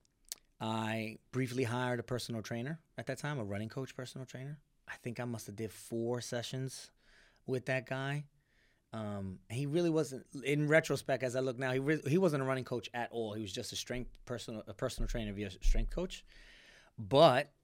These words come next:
you know, in those four sessions, he, he gave me, he pointed me in the right direction.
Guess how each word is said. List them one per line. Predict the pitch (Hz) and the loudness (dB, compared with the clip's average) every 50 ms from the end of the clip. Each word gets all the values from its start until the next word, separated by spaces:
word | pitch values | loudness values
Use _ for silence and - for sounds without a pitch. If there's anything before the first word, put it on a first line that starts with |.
| _ _ | _ _
you | _ 131 127 127 | _ -4 -2 -2
know, | 123 120 123 120 120 117 104 - - _ _ _ - 120 107 - | 0 -2 -2 -2 -2 -4 -6 -10 -16 _ _ _ -14 -14 -6 -4
in | 135 135 135 | -2 0 2
those | 135 135 123 | 2 0 0
four | - - 131 123 | 0 -2 -4 -4
sessions, | 104 - 170 190 180 - 117 110 110 107 - - - _ | -2 0 -2 -2 -2 -2 -4 -6 -6 -6 -8 -12 -16 _
he, | _ - - 135 123 107 _ _ | _ -10 -8 -8 -8 -8 _ _
he | _ - - 151 147 123 - _ _ | _ -8 -4 -4 -4 -4 -6 _ _
gave | - 151 156 160 160 151 135 | -2 2 2 2 2 2 0
me, | 147 151 147 139 | -2 -4 -4 -4
he | 123 120 | -6 -6
pointed | - 151 143 143 139 | -4 -2 -2 0 0
me | 139 | -2
in | 139 131 | -2 -2
the | 127 | -4
right | 123 120 113 - | -4 -4 -4 -4
direction. | 120 104 92 87 - - - | -6 -6 -6 -8 -10 -14 -18